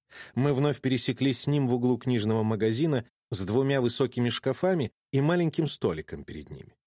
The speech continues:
Ривер держал в руках раскрытую книгу и внимательно читал. «Что нашёл?» поинтересовался я. «Что-нибудь хорошее?» На самом деле мне было наплевать.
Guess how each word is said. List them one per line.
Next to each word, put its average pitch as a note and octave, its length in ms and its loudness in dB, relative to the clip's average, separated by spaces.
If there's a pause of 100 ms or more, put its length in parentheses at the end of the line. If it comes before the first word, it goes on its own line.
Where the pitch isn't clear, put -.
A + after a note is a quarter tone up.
(220)
Ривер A2+ 360 0
держал A2 380 0
в F#2+ 60 -4
руках A2 380 0
раскрытую G#2+ 560 -2
книгу B2 440 0 (320)
и B2+ 100 0
внимательно A2+ 640 0
читал. - 460 -6 (800)
«Что - 200 -2
нашёл?» A3+ 380 -2 (380)
поинтересовался F2 800 -4
я. A#1 160 -18 (320)
«Что-нибудь G2+ 640 -4 (140)
хорошее?» A2+ 600 -6 (760)
На D3 160 2
самом D#3+ 340 0
деле F3+ 240 4
мне E3+ 180 2
было D#3 200 2
наплевать. B2 640 -2